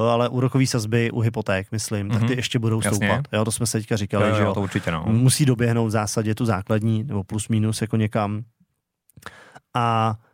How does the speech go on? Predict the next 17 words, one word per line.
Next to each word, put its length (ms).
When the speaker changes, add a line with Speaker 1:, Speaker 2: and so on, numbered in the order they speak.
Speaker 1:
podle 300
mě 400
by 140
bylo 460
ze 120
strany 340
České 380
národní 360
banky 280
jako 200
takhle 260
velký 340
vážený 340
instituce 580
trochu 360
nerozumný, 800
kdyby 640